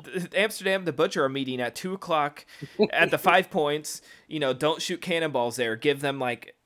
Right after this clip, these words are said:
Speaker 1: ten minutes to fight." Um, you know, we were sort of robbed, but I guess, you know, as long as there wasn't another one of those, like, scenes with the weird slow motion editing, that kind of, the,
Speaker 2: Yeah.
Speaker 1: the, the blurry
Speaker 2: It
Speaker 1: motion.
Speaker 2: basically, the, the fight is kind of null and void by they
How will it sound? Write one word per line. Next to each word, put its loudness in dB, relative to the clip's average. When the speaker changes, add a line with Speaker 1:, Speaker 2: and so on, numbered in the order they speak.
Speaker 1:
ten -2
minutes -2
to -10
fight." 0
Um, -6
you -6
know, -2
we 0
were 0
sort -4
of -2
robbed, 0
but 2
I 2
guess, -2
you -8
know, -2
as -4
long -4
as -6
there -6
wasn't -6
another -6
one -8
of -8
those, -8
like, -8
scenes -8
with -10
the -8
weird -8
slow -10
motion -8
editing, -12
that -10
kind -14
of, -12
the, 0
Speaker 2:
Yeah. -2
Speaker 1:
the, -10
the -8
blurry -6
Speaker 2:
It -10
Speaker 1:
motion. -2
Speaker 2:
basically, 2
the, 0
the -4
fight 0
is -2
kind -2
of -4
null 4
and -4
void 2
by 0
they -4